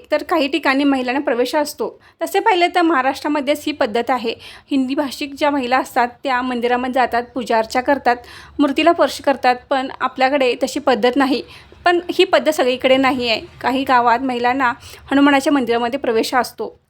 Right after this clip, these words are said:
तर तुमच्या गावात जशी पद्धत आहे त्या पद्धतीने तुम्ही करू शकता. तुम्हाला मंदिरात जाणे शक्य नसेल तर तुम्ही घरी ही सेवा करू शकता. तुमच्याकडे जर हनुमानाच्या मंदिरात महिला जात नसतील तर तुम्ही आपले देव, सकाळी देवपूजा करतो त्यावेळी आपण अकरा वेळा मारुती स्तोत्राचे जरूर पठण करावे.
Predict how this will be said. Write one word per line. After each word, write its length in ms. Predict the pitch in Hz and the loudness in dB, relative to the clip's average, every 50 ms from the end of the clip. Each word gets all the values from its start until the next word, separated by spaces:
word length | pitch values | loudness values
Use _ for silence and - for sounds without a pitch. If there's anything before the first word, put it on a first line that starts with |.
| - - - | -16 -6 -2
तर 80 | 349 269 262 - | -2 0 0 0
तुमच्या 260 | 311 269 - 311 311 | -2 0 2 2 2
गावात 260 | 302 302 285 285 294 | 4 4 4 4 4
जशी 260 | 240 254 254 - 311 | 4 2 -2 -2 -2
पद्धत 340 | 285 - 269 226 202 247 - | 0 0 0 0 0 -2 -2
आहे 180 | 254 254 254 262 | 0 -2 -2 -2
त्या 160 | 262 262 240 | 0 0 0
पद्धतीने 400 | 240 233 214 233 - 269 285 285 | 0 0 -6 -6 -2 0 0 2
तुम्ही 180 | 320 269 285 302 | 4 2 2 2
करू 220 | 294 269 240 240 | 2 2 0 0
शकता. 340 | 240 - 233 - - 233 208 - - - - - - - - | 0 -4 -4 -4 -2 -4 -4 -4 -6 -18 -20 -20 -20 -12 -4
तुम्हाला 220 | 320 285 294 294 302 | -2 0 2 2 2
मंदिरात 340 | 285 277 254 240 240 247 | 2 2 2 2 2 2
जाणे 200 | 240 247 247 254 | 2 0 -2 -2
शक्य 320 | 247 - 285 247 - - 294 | -4 -6 -6 -4 0 0 2
नसेल 520 | 294 302 294 - 269 247 240 - - - | 2 2 0 2 2 0 0 0 -4 -2
तर 100 | 294 269 | -2 -2
तुम्ही 260 | 262 - 277 269 294 | -2 -2 0 0 0
घरी 240 | 277 240 233 247 269 254 - | 0 -2 -2 -4 -2 0 0
ही 80 | 311 | -2
सेवा 280 | 302 - 294 247 233 247 | 0 2 2 4 4 2
करू 200 | 240 247 240 240 | 2 2 -2 -2
शकता. 320 | 240 262 226 - - 220 - - - - - - - - 294 - | -4 -8 -8 -8 -8 -10 -10 -10 -14 -20 -20 -20 -16 -8 -2 0
तुमच्याकडे 460 | 349 302 285 359 330 339 370 311 311 | 2 2 4 2 2 2 2 2 2
जर 60 | 311 | 2
हनुमानाच्या 540 | 330 330 262 262 262 269 269 269 262 - 302 | 2 0 0 -2 -2 -2 -2 -2 -2 -2 -2
मंदिरात 360 | 285 285 240 226 240 254 247 | -2 -2 -2 -2 -2 -2 -2
महिला 240 | 277 277 247 240 262 | -2 -2 -2 -2 -2
जात 200 | 240 208 240 226 226 | -2 0 -2 -2 -2
नसतील 420 | 269 262 262 262 - 254 240 220 262 | -2 -6 -6 -6 -6 -8 -6 -2 -2
तर 80 | 247 | -4
तुम्ही 360 | 233 - 311 277 262 247 240 - - - | -4 -4 -6 -4 -4 -4 -6 -8 -6 -6
आपले 260 | 247 247 - 269 285 | -6 -4 -4 -4 -6
देव, 180 | 247 226 254 240 | -4 -4 -6 -6
सकाळी 360 | - - 262 262 262 269 302 | -2 -4 -2 0 2 2 2
देवपूजा 440 | 247 262 254 254 254 277 247 269 269 | 4 4 2 2 2 0 0 0 0
करतो 340 | 269 - 294 285 - 262 269 | 2 2 0 2 2 0 0
त्यावेळी 340 | 262 - 277 254 247 254 | 2 2 2 2 4 4
आपण 220 | 240 240 - 294 339 339 - - - - - - | 2 2 0 -2 -4 -4 -8 -14 -20 -20 -12 -6
अकरा 300 | - 269 - 247 269 285 | -6 -4 0 2 4 4
वेळा 220 | 285 269 262 285 | 4 4 4 4
मारुती 360 | 285 277 254 226 220 220 - - | 4 4 2 2 0 -2 -6 -6
स्तोत्राचे 460 | - 247 226 - 233 226 220 294 302 | -4 -4 -2 0 0 -2 -2 -2 -2
जरूर 220 | 254 226 220 269 | -2 0 0 0
पठण 340 | 285 - 240 233 233 233 240 | 0 0 0 0 0 -2 0
करावे. 360 | 240 247 233 226 226 226 208 | 0 2 4 4 4 2 2